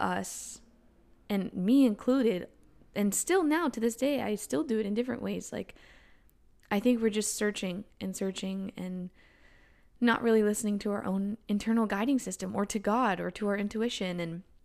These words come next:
you know, maybe we have pain from past experiences and past traumas, or maybe we have these walls built up around our heart, and w-, we look towards other things to fix us. And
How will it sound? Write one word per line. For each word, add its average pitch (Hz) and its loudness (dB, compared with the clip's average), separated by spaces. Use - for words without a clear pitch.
you 214 0
know, 196 2
maybe 190 0
we 196 -2
have 196 -4
pain 226 4
from 202 -4
past - -8
experiences 226 -2
and 196 -6
past 202 -6
traumas, 202 -2
or 180 -4
maybe 202 2
we 208 0
have 208 -2
these 196 -4
walls 202 -2
built 202 -6
up 208 -6
around 196 -4
our 196 -4
heart, 214 0
and 190 -4
w-, 190 -8
we 202 -2
look 196 0
towards 190 0
other 233 2
things 196 -6
to 190 -6
fix - -8
us. 294 -4
And 190 -6